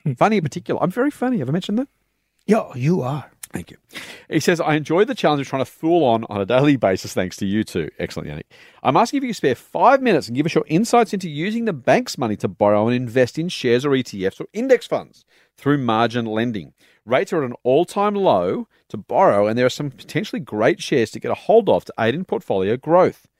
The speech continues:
Speaker 2: Yes, there are definitely risks involved, but I think listeners would benefit from your insight. Thank you, Yannick." He signs off saying, "Enthusiastically spreading the fool-on mantra." Good man, Yannick. Just be careful. Just make sure you share it in context. If you walk down the street just yelling at people to fool on, they may,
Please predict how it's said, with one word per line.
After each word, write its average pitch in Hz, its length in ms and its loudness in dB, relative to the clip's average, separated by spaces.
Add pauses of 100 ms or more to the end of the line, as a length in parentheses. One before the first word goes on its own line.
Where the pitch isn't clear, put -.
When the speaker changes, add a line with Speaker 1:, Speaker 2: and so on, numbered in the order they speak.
(380)
Speaker 2:
Yes, 135 220 0
there 165 140 4
are 147 60 4
definitely 202 500 0
risks 220 380 -4
involved, 90 440 -2
but 143 100 2
I 139 80 2
think - 240 -4
listeners 202 320 -2
would 180 120 2
benefit 165 340 0
from 104 240 -8
your 113 320 2
insight. 151 720 -2 (640)
Thank 113 240 -4
you, 156 120 -4
Yannick." 139 460 0 (160)
He 95 100 -10
signs 113 280 0
off 107 80 2
saying, 104 180 -2
"Enthusiastically 196 760 -2
spreading 180 500 0
the 147 100 0
fool-on 165 600 2
mantra." 143 500 0 (560)
Good 113 140 0
man, 104 180 2
Yannick. 113 220 -2
Just - 160 -12
be 196 80 -6
careful. 165 320 0
Just 175 220 -12 (240)
make 208 120 4
sure 226 100 -4
you 165 40 -2
share 196 160 2
it 170 60 -6
in 147 80 -10
context. - 500 -2
If 123 80 -6
you 135 80 -2
walk 151 140 0
down 143 140 0
the 120 60 -4
street 127 240 -2
just 107 140 -10
yelling 123 180 4
at 113 80 -2
people 120 240 -2
to - 80 -10
fool 107 220 -2
on, 113 120 -4
they 123 80 -12
may, 139 120 -6